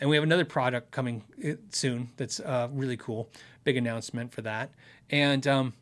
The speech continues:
what it is, is they built these twenty-seven inch scale basses that are basically lets you play a bass that feels like a guitar. And, um, and even though they had to build them in a, the new shop that they had to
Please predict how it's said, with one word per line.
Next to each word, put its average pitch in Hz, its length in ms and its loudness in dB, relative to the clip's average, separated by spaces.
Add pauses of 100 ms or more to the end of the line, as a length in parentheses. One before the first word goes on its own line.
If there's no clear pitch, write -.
(220)
what 165 220 6
it 156 80 2
is, 170 260 2
is 135 300 4
they 143 400 -2
built 143 360 0
these 127 440 -4
twenty-seven 147 540 -2
inch 147 100 -2
scale 135 220 -4
basses 135 600 0
that 120 140 -4
are 127 200 -4
basically 127 500 -2
lets 123 220 -2
you - 60 -10
play 127 180 0
a 113 40 -4
bass 139 240 0
that 120 120 -8
feels 131 180 -4
like 123 100 -6
a 120 60 -8
guitar. 143 540 4 (580)
And, 131 380 2
um, 131 240 0 (1400)
and 139 260 6
even 175 240 6
though 165 140 8
they 160 100 8
had 156 100 6
to 151 60 8
build 156 200 6
them 147 120 6
in 143 100 4
a, 139 140 4
the 147 180 0
new 151 140 8
shop 165 360 6
that 123 100 -2
they 131 100 0
had 135 140 2
to 123 100 0